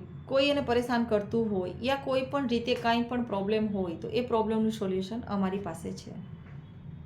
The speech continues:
તો અમે કોઈ વસ્તુ એને નથી દઈ દેતા, ઈ સોશિયલ, અ, ઓલા અંદર કે ભાઈ એના સોલ્યુશનમાં આપણે એને કાંઈ વસ્તુ દીધી એટલે એનું સોલ્યુશન આવી ગયું, આ ને તેને. ના, એવું નથી.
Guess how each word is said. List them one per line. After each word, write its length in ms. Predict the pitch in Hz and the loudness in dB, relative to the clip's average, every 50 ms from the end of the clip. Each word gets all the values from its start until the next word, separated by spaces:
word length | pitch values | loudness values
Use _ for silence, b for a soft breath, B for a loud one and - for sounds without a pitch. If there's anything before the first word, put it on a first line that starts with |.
| - - - - | -14 -10 2 4
તો 380 | 226 226 220 214 196 190 190 185 | 6 8 8 8 6 6 2 2
અમે 220 | - 196 202 214 | 4 4 4 6
કોઈ 160 | 208 214 202 | 6 6 4
વસ્તુ 320 | 196 202 202 202 202 - 254 | 4 4 2 0 -2 -2 -2
એને 140 | 269 294 | 0 0
નથી 220 | 330 381 381 - 415 | 0 -2 -2 -2 0
દઈ 140 | 403 392 381 | 2 2 2
દેતા, 180 | 370 - 277 | 2 0 0
ઈ 100 | 247 247 | 0 0
સોશિયલ, 540 | - - 226 202 208 202 214 208 196 196 190 | 0 0 0 0 0 0 0 2 2 0 0
અ, 140 | 190 202 185 | 0 0 0
ઓલા 360 | 185 185 190 196 202 190 185 | 0 0 0 2 2 2 2
અંદર 320 | 185 185 185 185 185 180 | 2 0 -2 -2 -2 -4
કે 220 | 175 - - 185 185 | -4 -4 -4 -4 -2
ભાઈ 340 | 180 190 190 190 185 185 B B B B B B B | 2 2 4 4 2 0 B B B B B B B
એના 160 | 196 196 208 202 | 2 2 4 4
સોલ્યુશનમાં 600 | 202 220 214 214 214 214 220 214 202 202 202 202 | 4 4 6 6 6 4 4 2 2 2 2 2
આપણે 200 | 202 202 202 202 | 2 2 2 2
એને 120 | 196 196 | 2 2
કાંઈ 120 | 196 196 190 | 2 2 2
વસ્તુ 280 | 190 208 208 - 214 | 2 2 0 0 0
દીધી 200 | 196 202 196 202 | 2 2 4 2
એટલે 180 | 196 202 202 196 | 2 2 2 2
એનું 140 | 196 202 196 | 2 0 0
સોલ્યુશન 440 | - 202 196 202 202 202 196 190 185 | 0 -2 0 0 0 0 0 -2 -2
આવી 240 | 185 185 185 196 | -2 -2 -2 -2
ગયું, 260 | 190 185 190 190 185 180 | -4 0 0 0 0 -2
આ 140 | 185 190 | -2 -2
ને 100 | 190 190 | -2 -2
તેને. 240 | 190 - 190 185 185 | -2 -2 -6 -4 -2
ના, 260 | 190 202 214 202 190 - - - - - - - | 0 0 0 0 -2 -4 -10 -14 -16 -14 -6 0
એવું 240 | 220 233 240 233 208 | 0 2 2 2 0
નથી. 340 | 180 - - - - - | 0 -4 -6 -8 -8 -8